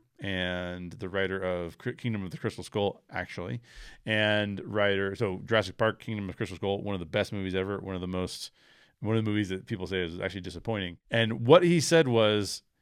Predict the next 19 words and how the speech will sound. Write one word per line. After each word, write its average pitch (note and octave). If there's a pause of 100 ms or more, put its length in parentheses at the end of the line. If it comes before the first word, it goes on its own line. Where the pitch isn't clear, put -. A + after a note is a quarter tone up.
(760)
"Sometimes C#3+
audiences A#2
won't A2
care G#2
about G2
the -
information G2+
that F#2
you G2+
don't F#2
provide, F2 (340)
and G2+
they'll F#2+
just F#2+
ignore F2+
it." E2 (320)
So, G#2+
for A#2+
example, G2